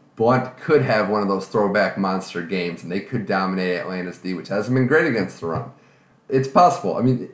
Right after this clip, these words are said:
anybody else, it's just a needle in the haystack, and you would also need the quarterback to throw picks in a winning effort, too. We'll go to the post-game stuff now, and Matt, we talk about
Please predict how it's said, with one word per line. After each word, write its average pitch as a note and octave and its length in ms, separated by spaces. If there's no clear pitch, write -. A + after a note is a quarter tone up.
anybody D#3+ 380
else, C3 200
it's G2 100
just - 140
a G#2 60
needle G#2 240
in F#2+ 80
the F2 60
haystack, F#2 500
and G#2 100
you G#2 60
would G#2+ 80
also G#2+ 260
need G2 180
the F#2+ 60
quarterback G2+ 460
to - 60
throw F#2+ 220
picks - 580
in G2+ 120
a F2+ 60
winning F2+ 320
effort, E2+ 420
too. - 320
We'll E3 120
go G3 160
to E3+ 80
the C3 60
post-game C3 460
stuff G#2+ 320
now, G2 320
and G2+ 180
Matt, G#2 400
we B2 120
talk D#3+ 260
about C3 600